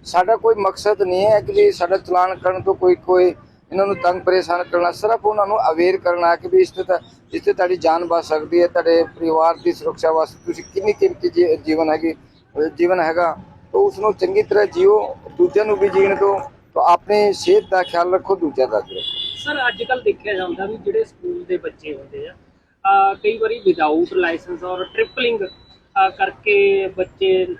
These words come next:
Speaker 2: ਲੰਘਦੇ ਆ, ਕੀ ਉਹਨਾਂ ਬਾਰੇ ਵੀ ਸਕੂਲਾਂ ਦੇ ਵਿੱਚ ਜਾਂ ਉਹਨਾਂ ਦੇ ਪੇਰੈਂਟਸ ਬਾਰੇ ਕੰਟੈਕਟ ਕੀਤਾ ਜਾ ਰਿਹਾ?
Speaker 1: ਦੇਖੋ ਜੀ, ਸਾਡੀ ਅਵੇਅਰਨੈਸ ਕੈਂਪ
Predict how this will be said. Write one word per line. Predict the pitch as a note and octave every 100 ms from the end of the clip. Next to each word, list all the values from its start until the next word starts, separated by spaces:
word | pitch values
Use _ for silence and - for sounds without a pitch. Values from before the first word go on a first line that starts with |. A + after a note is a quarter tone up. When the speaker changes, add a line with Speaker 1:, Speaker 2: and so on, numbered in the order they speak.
| E3
Speaker 2:
ਲੰਘਦੇ | D#3+ E3 F#3+ G#3
ਆ, |
ਕੀ | G#3 _ G4
ਉਹਨਾਂ | G#3 F#4+ A4+
ਬਾਰੇ | A4+ G4 G#4
ਵੀ | G#4 G#4+ F#4+
ਸਕੂਲਾਂ | - F#4 F#4 G#4+
ਦੇ | G#4+
ਵਿੱਚ | G4 F#4+ - G3
ਜਾਂ | F#3+ F#3+
ਉਹਨਾਂ | G3 A3
ਦੇ | G#3+ G3+
ਪੇਰੈਂਟਸ | F#3+ F#3 F#3+ -
ਬਾਰੇ | F#3+ F#3
ਕੰਟੈਕਟ | F#3 F3+ F3 -
ਕੀਤਾ | F3 _ - F#3
ਜਾ | F#3+
ਰਿਹਾ? | G3 - _
Speaker 1:
ਦੇਖੋ | E3+ F3+ A3
ਜੀ, | A3+ A3+
ਸਾਡੀ | - D3+ D#3 G3 F#3+ G3 E3+
ਅਵੇਅਰਨੈਸ | E3+ F3 E3 F3+ F3 -
ਕੈਂਪ | - D#3+ E3